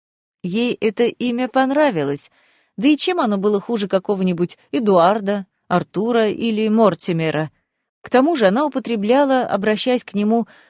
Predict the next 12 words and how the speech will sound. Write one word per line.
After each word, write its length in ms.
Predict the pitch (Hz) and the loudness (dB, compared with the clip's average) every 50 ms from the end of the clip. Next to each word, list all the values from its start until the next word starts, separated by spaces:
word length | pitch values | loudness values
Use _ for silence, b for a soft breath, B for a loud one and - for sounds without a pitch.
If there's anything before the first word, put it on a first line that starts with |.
| b b | b b
все 360 | - - - - 240 277 269 | -14 -10 -4 0 2 2 2
уменьшительные 1000 | - - 240 240 240 226 208 - - 247 277 269 - 277 254 247 240 247 247 - | 2 0 0 2 2 2 0 0 -2 -2 -2 -2 -2 -2 -2 -2 -2 -2 -2 -2
от 160 | - 196 190 | -2 -2 -4
слова 360 | - - 240 269 285 294 302 | -4 -2 0 0 2 0 0
"бэби", 500 | 240 190 185 170 160 156 156 160 160 151 _ _ _ _ _ _ _ | 0 0 0 0 0 0 -2 -2 -4 -6 _ _ _ _ _ _ _
как 220 | - - 196 180 - | -4 -2 -2 -2 -2
это 140 | 180 - 180 | -2 -2 -2
и 80 | 185 | -2
делают 380 | 170 180 247 277 247 208 190 - | 0 0 0 0 -2 -2 -2 -4
обыкновенно 600 | 165 160 151 - 180 175 170 175 175 175 180 180 | -6 -6 -6 -6 -4 -2 -2 0 0 0 -2 -2
в 80 | 175 | -2
Англии. 520 | 175 165 156 151 151 160 156 151 151 156 | -2 -2 -2 -4 -6 -6 -6 -6 -8 -8